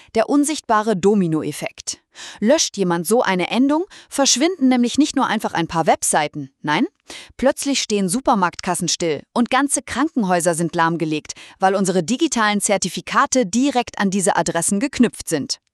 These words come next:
Man denkt ja, für sowas gibt's krasse technische Schutzschilde, oder? Tja, Fehlanzeige. Uns schützt echt nur so ein ungeschriebenes Gesetz des Anstands. Der absurde Beweis dafür?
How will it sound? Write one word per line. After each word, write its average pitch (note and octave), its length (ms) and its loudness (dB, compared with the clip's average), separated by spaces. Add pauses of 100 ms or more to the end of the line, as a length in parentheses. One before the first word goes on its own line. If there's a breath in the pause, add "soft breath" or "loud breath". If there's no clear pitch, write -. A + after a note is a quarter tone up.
(440 loud breath)
Man E3+ 160 0
denkt A3 240 2
ja, F#3 140 4
für F#3 160 -4
sowas G3+ 320 2
gibt's - 260 -4
krasse B3 320 0
technische A#3 480 0
Schutzschilde, D#3 580 2
oder? F3 260 2 (540 loud breath)
Tja, - 200 0 (180)
Fehlanzeige. D4+ 840 -4 (400 loud breath)
Uns B3+ 240 2
schützt - 320 -4
echt B3+ 240 -2
nur C#4+ 160 4
so C4+ 80 2
ein B3+ 160 4
ungeschriebenes B3 720 2
Gesetz E3+ 360 -2
des C4+ 240 0
Anstands. D3+ 720 -2 (380)
Der G#3+ 100 0
absurde A3+ 380 0
Beweis D#3 360 2
dafür? A#3 400 -2